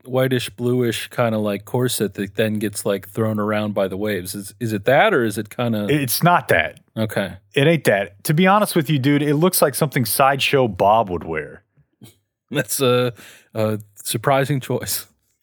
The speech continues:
Speaker 2: I'm just saying, like, it looks, like, real torn up and, like, maybe not Sideshow Bob, but it, it just looks really, yeah, I'm looking at this picture here where he has, like, the, this torn up shirt on,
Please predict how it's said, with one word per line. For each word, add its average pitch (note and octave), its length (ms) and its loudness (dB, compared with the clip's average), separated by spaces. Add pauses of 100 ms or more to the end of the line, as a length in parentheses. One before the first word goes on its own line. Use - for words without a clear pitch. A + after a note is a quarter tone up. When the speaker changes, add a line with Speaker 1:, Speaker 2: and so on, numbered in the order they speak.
(100)
Speaker 2:
I'm F#3 160 4
just G3+ 160 2
saying, A#3+ 220 4
like, D#3+ 180 2
it E3 80 2
looks, F3 260 0
like, E3+ 160 2
real D#3 200 2
torn D#3 500 0
up C#3 300 2
and, A2 120 0
like, F#2+ 520 -2 (560)
maybe G3 160 4
not F#3+ 180 2
Sideshow B2 480 0
Bob, A2 320 2
but A2 100 0
it, B2 160 -6
it D#3 60 2
just C#3+ 200 -4
looks E3+ 360 0
really, D3 320 2
yeah, B2 380 4
I'm A2 80 -2
looking C#3 180 -2
at A#2+ 80 -6
this A#2+ 140 -6
picture - 260 -6
here C3 160 -2
where G#2 120 -2
he G#2+ 40 -2
has, G#2 100 -2
like, G#2+ 200 -2
the, G2+ 80 -10
this G2 320 -10
torn C3+ 320 0
up A2 160 -2
shirt A#2+ 320 -2
on, E2+ 300 -4